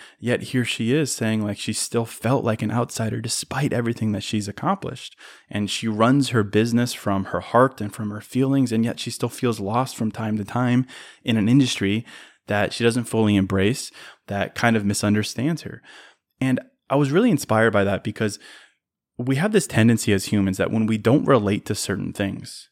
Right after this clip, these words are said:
when we don't want the same things as other people, when our timelines look different, when we don't conform to certain expectations,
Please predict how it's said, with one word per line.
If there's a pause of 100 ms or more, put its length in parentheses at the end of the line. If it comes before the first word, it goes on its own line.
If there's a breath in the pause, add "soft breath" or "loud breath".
(140)
when
we
don't
want
the
same
things
as
other
people,
when
our
timelines
look
different,
when
we
don't
conform
to
certain
expectations,